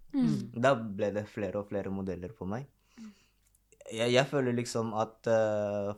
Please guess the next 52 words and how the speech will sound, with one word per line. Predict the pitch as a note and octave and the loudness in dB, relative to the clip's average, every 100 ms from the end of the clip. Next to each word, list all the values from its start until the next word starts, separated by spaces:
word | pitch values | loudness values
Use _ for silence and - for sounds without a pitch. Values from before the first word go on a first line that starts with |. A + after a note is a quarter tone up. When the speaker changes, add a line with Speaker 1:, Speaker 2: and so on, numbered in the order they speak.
| - | -2
Speaker 3:
folk | A2+ A2+ - | -4 -4 -12
har | - A2 A2 | -2 0 0
begynt | G#2 G#2+ G#2 - | -2 -6 -8 -6
å | G#2 G#2 G2+ | -2 -2 -2
liksom | G2+ G2+ G#2 G2 F#2+ G2 _ _ | -4 -8 -8 -6 -8 -14 _ _
lære | G#2+ G#2 G2 G2 | 0 2 2 0
seg | G#2 G2 | -4 -4
litt, | G2 - - | -4 -8 -4
eh, | G2+ F#2+ - | -2 -2 -10
mer | G2+ G2+ G2 | -6 -2 -2
og | F#2+ | -2
mer | F#2+ F#2+ | -4 -6
om | G2 | -8
skin | - G2 | -10 -10
fade | F#2 F#2 F#2 | -8 -8 0
på | A#3 | 0
Speaker 1:
Mm. | G#2+ | 2
Speaker 3:
grunn | G2 | -2
av | F2+ | -6
Instagram. | F#3 F#3+ F#3+ G3+ - _ - | -10 -10 -8 -10 -14 _ -6
Speaker 1:
Ja. | A#3+ A#3+ B3+ _ _ _ - | -2 -2 -6 _ _ _ -6
Og | A3 | 0
så | B3+ | 2
er | F4+ | 4
det | |
jo | C#4 | 2
Speaker 3:
Rundt | - | 0
Speaker 1:
flere | F#3 | -2
og | F#3 | 0
flere | F#3 G3+ | -2 -4
kurser | - F#3+ - F3+ | -6 -6 -4 0
også, | F#3 C4+ C4+ | 2 2 2
Speaker 3:
Ja, | E3 G3+ | 0 2
ja. | D#3+ | 0
Speaker 1:
som | C#3+ G#3 | 0 0
er | G3 | 2
tilgjengelige, | G3 F3 - - A#3+ A3 | 0 -2 -2 -2 -2 -2
ikke | F#3+ | -4
minst. | F#3+ A#3+ - | 0 0 0
Speaker 3:
Rundt, | - E3+ E3 - | -4 -4 -4 -4
rundt | C#3+ F3 | -4 -2
to | F3+ | -4
tusen | E3+ D#3+ F3+ | -4 -4 -2
og | F3 | -2
fjorten, | - E3 - E3 | 0 -2 -2 0
det | D#3+ | 4
var | D3 C#3 | 4 6
da | C#3 | 6
den, | C#3+ C3+ C3 | 4 2 2
eh, | C3 | 0
faktisk, | B2+ B2+ - B2+ - - | 0 -4 -4 -8 -8 -6
eh, | B2 A#2+ A#2 A2 A2+ A2 G#2+ G#2+ G#2 | -2 0 0 0 0 0 0 -2 -6